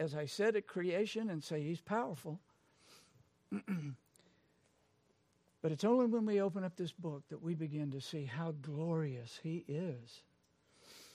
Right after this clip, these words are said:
<clears throat> I urge you regularly to read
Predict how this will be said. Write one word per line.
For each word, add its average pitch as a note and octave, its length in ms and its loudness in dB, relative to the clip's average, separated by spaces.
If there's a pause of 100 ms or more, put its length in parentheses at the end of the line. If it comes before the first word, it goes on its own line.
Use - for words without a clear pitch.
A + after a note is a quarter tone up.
(280)
<clears throat> G3+ 80 -2 (600)
I A#3+ 300 10
urge G#3+ 260 8
you F#3 220 0
regularly E3 800 2 (460)
to E3+ 140 -4
read A3 600 0